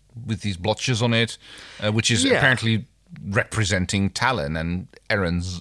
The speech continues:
Speaker 1: sh-, zaps it later, so maybe it's his brain node or whatever it is. Is Moya? We never saw something like that on Moya.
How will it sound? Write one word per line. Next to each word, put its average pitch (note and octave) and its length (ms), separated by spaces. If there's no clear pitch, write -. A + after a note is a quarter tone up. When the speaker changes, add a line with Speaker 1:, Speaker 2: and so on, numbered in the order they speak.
Speaker 1:
sh-, - 240
zaps G2+ 440
it E2 140
later, D#2+ 460
so E2+ 240
maybe F#2+ 180
it's - 120
his F2 100
brain F2 460
node G2+ 340
or G2 60
whatever F#2+ 260
it A2 100
is. C3 140
Is B3 100
Moya? G#3+ 400
We F3 140
never F3+ 200
saw C#3 160
something G#2+ 300
like F2 140
that F#2+ 140
on E2 120
Moya. F#2 380